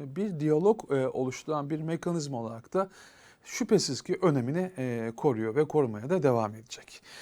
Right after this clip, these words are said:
Şimdi bu zirveden neler, e, çıktı, neler konuşuldu, bunlara biraz kısaca değinmek, e, istiyorum. E, tabii ki ekonomi, e, aslında brics her zaman olduğu gibi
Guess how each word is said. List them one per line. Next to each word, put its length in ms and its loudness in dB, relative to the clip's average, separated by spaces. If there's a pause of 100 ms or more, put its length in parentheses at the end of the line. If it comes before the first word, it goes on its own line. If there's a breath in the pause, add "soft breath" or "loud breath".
(160 loud breath)
Şimdi 360 2
bu 120 10
zirveden 560 8
neler, 320 8
e, 380 2
çıktı, 440 -2
neler 340 6
konuşuldu, 640 -2
bunlara 380 0
biraz 280 2
kısaca 440 -2
değinmek, 500 -8
e, 220 -4
istiyorum. 480 -8 (640 loud breath)
E, 420 4
tabii 260 4
ki 120 -2
ekonomi, 520 2
e, 560 -4
aslında 640 0
brics 460 -2
her 180 6
zaman 260 2
olduğu 280 -10
gibi 320 -2